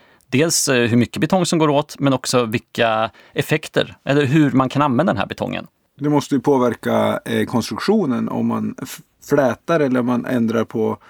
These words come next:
Speaker 2: på läggningen. Bärigheten måste det påverka.
Speaker 1: Exakt.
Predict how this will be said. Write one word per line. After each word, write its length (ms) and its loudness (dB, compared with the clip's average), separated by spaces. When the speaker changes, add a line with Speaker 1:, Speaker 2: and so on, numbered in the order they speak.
Speaker 2:
på 100 0
läggningen. 580 2
Bärigheten 720 -2
måste 220 -12
det 40 -10
påverka. 320 -16
Speaker 1:
Exakt. 880 -4